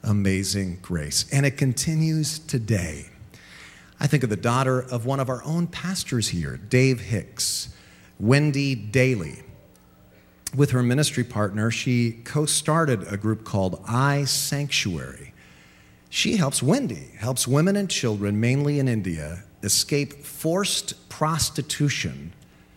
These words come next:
and torture. They're literally slaves.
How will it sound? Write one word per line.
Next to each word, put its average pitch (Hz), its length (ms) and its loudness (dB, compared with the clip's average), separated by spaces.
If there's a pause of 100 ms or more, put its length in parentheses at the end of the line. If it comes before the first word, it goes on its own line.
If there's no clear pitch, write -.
(300)
and 107 280 -2
torture. 82 600 -2 (640)
They're 110 140 -2
literally 135 360 2
slaves. 113 880 -2